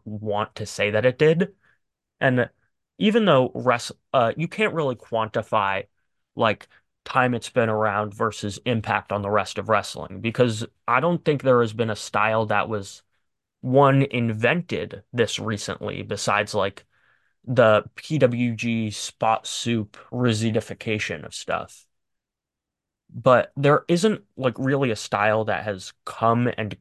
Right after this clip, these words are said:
gone so quickly that you can measure, like, how long it was around versus the impact it had. And the fact that you can't do that with shoot style is almost what makes it so important.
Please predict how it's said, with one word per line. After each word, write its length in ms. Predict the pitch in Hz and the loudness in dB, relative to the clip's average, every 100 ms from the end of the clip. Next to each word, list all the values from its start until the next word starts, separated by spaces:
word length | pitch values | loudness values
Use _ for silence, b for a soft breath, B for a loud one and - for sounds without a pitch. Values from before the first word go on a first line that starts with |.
| _ | _
gone 540 | 92 90 101 120 151 - _ _ _ _ | -6 -2 0 0 -2 -4 _ _ _ _
so 260 | - - 131 | -10 4 4
quickly 480 | - 123 - 139 139 | 4 -2 0 0 2
that 180 | 120 123 | 2 0
you 80 | 123 | -2
can 220 | 120 110 | -4 -2
measure, 540 | 110 107 117 113 107 _ _ _ _ _ _ | -2 -2 -2 -2 -4 _ _ _ _ _ _
like, 300 | 127 113 - _ - | 2 2 -2 _ 0
how 160 | 180 | 4
long 240 | 175 160 147 | 4 4 2
it 60 | |
was 120 | 127 | 0
around 460 | 120 117 107 98 104 | -2 0 -2 -4 -6
versus 360 | 110 107 117 107 | -4 -2 -4 -4
the 140 | 104 | -4
impact 440 | 110 104 90 - - | -4 -4 -6 -4 -6
it 100 | - | -6
had. 440 | - - - - _ _ _ _ - _ _ _ _ _ | -8 -10 -12 -20 _ _ _ _ -20 _ _ _ _ _
And 320 | 151 139 135 - _ _ _ _ _ _ _ _ _ _ _ _ _ _ _ _ - | 2 4 4 0 _ _ _ _ _ _ _ _ _ _ _ _ _ _ _ _ -2
the 160 | 156 | 0
fact 280 | 175 196 - | 4 2 4
that 80 | 185 | 4
you 120 | 160 | 2
can't 340 | - 127 135 131 | 0 -2 -2 2
do 120 | 160 | 4
that 220 | 165 160 | 4 4
with 120 | 170 | 2
shoot 220 | - 190 | -2 -6
style 440 | 143 156 170 175 175 | -2 2 4 6 4
is 120 | 127 | 2
almost 440 | - 120 123 - | 0 2 0 -4
what 220 | 123 107 117 | -4 -4 -2
makes 400 | 113 110 - 127 | -4 -4 -2 -2
it 240 | - - | -2 -4
so 380 | - - 107 113 | -6 4 6 6
important. 640 | 101 - 98 - 131 139 | 0 -4 -6 -4 -4 -4